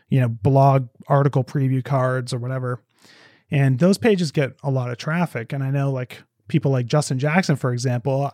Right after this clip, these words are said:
I see him, like, streaming him hacking around with Tailwind, and, and he's not, like, trying to learn the C S S stuff. He's just, like, digging through these examples, copying and pasting stuff, and using that as a starting point. So it made me think, like,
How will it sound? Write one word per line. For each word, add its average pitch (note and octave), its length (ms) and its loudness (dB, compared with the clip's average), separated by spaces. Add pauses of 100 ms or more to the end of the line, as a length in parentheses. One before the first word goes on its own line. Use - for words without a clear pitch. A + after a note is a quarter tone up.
I D#3+ 100 6
see D3 180 2
him, D3+ 160 6
like, C#3 160 2
streaming D3 500 2
him C3+ 360 2
hacking D3 320 -4
around C#3+ 140 0
with B2+ 120 -4
Tailwind, F3 360 4
and, B2 120 -4 (500)
and C#3 80 0
he's B3+ 160 8
not, F#3+ 240 6
like, C#3 160 6 (220)
trying E3 300 4
to C#3+ 80 6
learn D3 220 4
the C3+ 60 2
C C#3+ 160 -2
S C3 140 -2
S E3+ 100 2
stuff. C3 240 0
He's E3+ 160 2
just, F3+ 160 2
like, C#3 160 2
digging C3+ 300 0
through C3 260 -2
these B2+ 220 -2
examples, C3 520 -2
copying C3+ 380 -4
and A#2+ 80 -6
pasting D3 320 0
stuff, B2+ 260 -4
and B2+ 80 -6
using B2+ 220 -6
that B2 180 -6
as B2 120 -10
a A2+ 60 -10
starting C3+ 420 -2
point. A#2+ 340 -8 (720)
So F3+ 100 2
it D#3 60 8
made G#3 160 8
me G3 100 6
think, F#3+ 300 0
like, C3+ 260 0